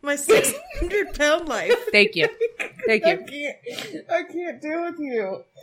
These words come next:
Speaker 2: If I'm
Speaker 3: I
Speaker 2: watching
Speaker 3: cannot.
Speaker 2: T V, it's one of those three because I'm in a mood,
Speaker 3: <laughs>
Speaker 2: and it's either gotta be Cops, Hoarders, or My, My six hundred Pound Life. Sometimes it's all three in one day. Four out of five.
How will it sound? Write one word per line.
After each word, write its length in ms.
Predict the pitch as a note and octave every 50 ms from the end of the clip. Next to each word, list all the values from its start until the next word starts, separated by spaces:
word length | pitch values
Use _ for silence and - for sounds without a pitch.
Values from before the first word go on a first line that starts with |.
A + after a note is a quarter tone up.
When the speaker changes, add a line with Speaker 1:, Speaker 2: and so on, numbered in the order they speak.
| - - -
Speaker 2:
If 160 | - A#3+ A3+
I'm 200 | B3 A#3+ B3 C4
Speaker 3:
I 40 | C4
Speaker 2:
watching 340 | C#4+ D4 D4+ D4 - E4+ C#4
Speaker 3:
cannot. 280 | C4 C4 F4 C4 A#3 A3+
Speaker 2:
T 300 | A3+ A3+ A3+ A3 G#3+ G#3+
V, 40 | -
it's 220 | G#3 G3+ - -
one 160 | - G3+ G3
of 120 | G3+ G3+ F#3
those 240 | G3+ G3 G3 G3 -
three 340 | - - F#3+ F#3 F3+ F3
because 340 | E3+ F3+ E3+ - G3+ F#3 - -
I'm 240 | - E3 E3+ F3+ F#3
in 80 | F3+ F3+
a 60 | F#3+
mood, 400 | G3 F3+ E3+ E3 E3 D#3+ D#3+ D#3+ - -
Speaker 3:
<laughs> 120 | - - -
Speaker 2:
and 100 | G3 F#3
it's 160 | F3+ - -
either 200 | G3+ G3 G3 F#3+
gotta 200 | F#3 F#3 F#3 F3
be 120 | E3+ E3+ D#3+
Cops, 580 | - - - B3+ B3 A#3+ A#3+ A#3+ - - - - _ _ _
Hoarders, 500 | _ - G#3+ G3+ G3+ G3+ G3 G3 G3+ G3
or 100 | - F#3+
My, 280 | F#3 F3+ E3+ F3 E3+ E3+ - -
My 120 | G3+ F#3
six 240 | F3+ - - F3+ -
hundred 180 | - F3 E3+ -
Pound 180 | - E3 E3
Life. 160 | D#3+ C#3+ C#3+ -
Sometimes 580 | - - - - C#4 F#4 F#4 C4 C4+ A#3 G#3 A3
it's 120 | G#3+ -
all 180 | - A3 A3+ A3
three 280 | A3 - A3+ B3 A#3 F#3+
in 100 | F3 F3+
one 160 | E3+ E3+ E3+
day. 240 | F3 D#3+ C#3 - - _ _ _ _ _ _ - -
Four 160 | - E3+ D#3 D3+
out 100 | D3+ D#3
of 80 | E3 -
five. 380 | - - - - - - G#3